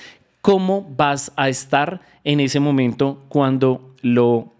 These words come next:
consigas, ¿verdad? Pero es muy importante que no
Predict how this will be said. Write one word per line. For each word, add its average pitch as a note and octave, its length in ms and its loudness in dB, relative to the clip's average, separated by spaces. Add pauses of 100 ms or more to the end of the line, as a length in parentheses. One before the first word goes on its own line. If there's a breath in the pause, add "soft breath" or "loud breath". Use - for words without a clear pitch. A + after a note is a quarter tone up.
(100)
consigas, A#2 560 -2
¿verdad? B2+ 380 -2
Pero D3+ 200 2 (240 loud breath)
es D3 140 -2
muy F3 140 -2
importante E3 640 -4 (280 loud breath)
que D3+ 160 2
no D3+ 560 2